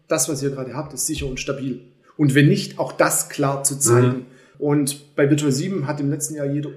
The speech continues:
Speaker 1: unglaublich viel geleistet. Die haben wirklich rangeklotzt alle und zwar auch mit dieser schwierigen Situation, weil wir gesagt haben,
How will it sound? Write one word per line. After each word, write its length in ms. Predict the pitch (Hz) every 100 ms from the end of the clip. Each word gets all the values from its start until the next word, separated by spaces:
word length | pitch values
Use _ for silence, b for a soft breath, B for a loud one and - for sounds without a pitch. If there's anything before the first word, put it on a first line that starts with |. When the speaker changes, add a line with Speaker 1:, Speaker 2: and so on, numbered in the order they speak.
| -
Speaker 1:
unglaublich 480 | 214 208 170 165 147
viel 140 | 180
geleistet. 540 | 151 143 147 - 208 - _ _
Die 80 | 151
haben 240 | 143 143
wirklich 400 | 165 190 185 165
rangeklotzt 680 | 147 190 202 185 180 175 -
alle 160 | 156 151
und 140 | 143
zwar 240 | - 156
auch 160 | 160 -
mit 180 | 196 196 B B B
dieser 220 | 160 151
schwierigen 640 | 139 143 156 196 190 180 147
Situation, 640 | 151 147 139 - 160 190
weil 100 | 147
wir 80 | 139
gesagt 300 | 135 147 160
haben, 140 | 143